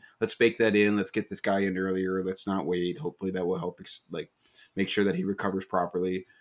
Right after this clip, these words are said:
We just saw a, you know, a, a thirty-three-year-old seven-footer with a back injury. That seems like about as, as bad as anything could possibly get. And he came back and looked pretty good. So I think there's some stuff to give you optimism. There's obviously plenty of reasons to be a little bit skeptical of what he's gonna look like.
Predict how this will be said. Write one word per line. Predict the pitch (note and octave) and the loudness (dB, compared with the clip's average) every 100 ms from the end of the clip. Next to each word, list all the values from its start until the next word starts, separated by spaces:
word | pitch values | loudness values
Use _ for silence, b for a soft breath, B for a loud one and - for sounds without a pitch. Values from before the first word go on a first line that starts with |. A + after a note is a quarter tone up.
| b | b
We | G#2+ | 2
just | G#2 A#2 - | 2 2 4
saw | G#2+ G2 F#2+ F#2+ F#2+ _ _ _ - | 6 8 6 4 -2 _ _ _ -2
a, | G2 | 0
you | G2 | 2
know, | F#2 F2+ | 2 -2
a, | F2+ - | -4 -4
a | A2 | -6
thirty-three-year-old | - G#2+ G2+ - G#2 G2+ G2 F#2+ F2+ F2+ | 2 4 4 2 2 4 4 2 0 2
seven-footer | A2 F#2+ G2 G#2 F#2+ F#2 | 2 2 0 0 0 0
with | F#2 | -2
a | F#2 | -2
back | F#2 F#2 - | 2 2 0
injury. | F#2+ - F2+ F2+ F#2 F#2 _ _ | -4 -4 -4 -4 -6 -8 _ _
That | F#2+ | -6
seems | - G#2+ G#2 | 0 0 0
like | G#2 | 0
about | F#2+ G2 G2 | 0 0 0
as, | F#2+ - | -4 0
as | G#2+ G2+ - | 2 2 4
bad | G2+ F#2+ F#2+ G2 G2 - - | 6 8 8 6 2 -2 -2
as | G#2+ | 0
anything | F2+ G#2+ G#2 A2 G2+ | 2 0 0 0 -2
could | - | 0
possibly | G#2 F#2 - G2 | 2 2 2 -2
get. | F#2+ F#2+ | 0 -2
And | G2 | -2
he | |
came | G2 G#2 F#2+ | -2 0 0
back | F#2+ G2+ | 0 -2
and | F#2+ | -6
looked | F#2+ - | -6 -8
pretty | - F#2 | -6 -6
good. | F2 F#2 F2+ - b b b | -4 -4 -4 -8 b b b
So | - | 8
I | C#3+ | 8
think | F3+ F#3 | 8 6
there's | B2 - | 4 4
some | A#2+ A#2 | 4 2
stuff | - A2+ G2+ | 2 2 2
to | G#2 | 0
give | G2+ G2 | 2 2
you | F#2+ | 2
optimism. | F#2 F#2 G2 F#2 G2 F#2+ | 2 0 -2 -2 0 0
There's | G2+ G2+ | 2 4
obviously | G2+ G#2+ - G2 | 4 4 0 -2
plenty | - G2+ G2 | 0 0 2
of | F2+ | 0
reasons | F#2 F#2 E2+ E2+ | -4 -4 -6 -6
to | F2 | -6
be | F#2 F#2 | -4 -4
a | F#2 | -4
little | F#2 F#2 | -4 -4
bit | F#2 E2+ | -4 -6
skeptical | - F#2+ - G2 F2+ F#2 | -6 -8 -8 -6 -4 -4
of | |
what | G2 F#2+ | -2 -4
he's | - | -4
gonna | F#2+ F2+ | -6 -6
look | F#2 - | -8 -4
like. | G#2+ G#2 | -4 -4